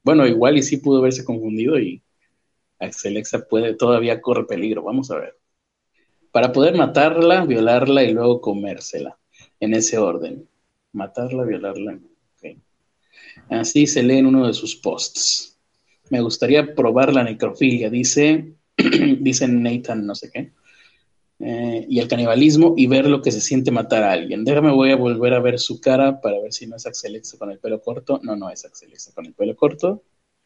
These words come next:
Mm. Eso fue lo que los agentes de policía leyeron y uno de ellos lanzó un,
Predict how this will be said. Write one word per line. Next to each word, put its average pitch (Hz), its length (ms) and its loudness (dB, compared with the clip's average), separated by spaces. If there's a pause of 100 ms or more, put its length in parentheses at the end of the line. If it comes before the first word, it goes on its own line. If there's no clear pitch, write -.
(140)
Mm. 101 440 -12 (1000)
Eso 147 320 2
fue 143 120 2
lo 143 140 2
que 123 100 0
los 117 160 -2
agentes 127 300 -4
de 117 80 -2
policía 113 400 0
leyeron 165 440 2
y 143 120 2
uno 151 120 6
de 127 120 4
ellos 139 240 2
lanzó 117 400 0
un, 135 560 0